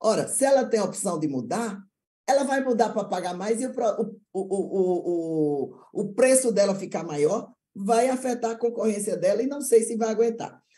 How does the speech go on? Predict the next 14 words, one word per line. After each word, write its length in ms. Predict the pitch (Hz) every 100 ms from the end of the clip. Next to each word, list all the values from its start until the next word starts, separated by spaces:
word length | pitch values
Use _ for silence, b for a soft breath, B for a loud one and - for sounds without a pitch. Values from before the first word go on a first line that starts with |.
| _
E 180 | - 262
pra 200 | - 254
acabar, 640 | 269 285 160 208 214 - -
Carlos, 400 | 147 123 117 - b b
a 120 | 226
questão 380 | 226 226 226 220
dos 160 | 220
benefícios 540 | 214 214 208 208 196 -
fiscais. 520 | 185 - 139 - -
Nós 200 | 190 202
temos 320 | 233 233 214
sim 180 | 190 196
regiões 400 | 208 170 180 160
diferentes 640 | 156 160 135 156 220 -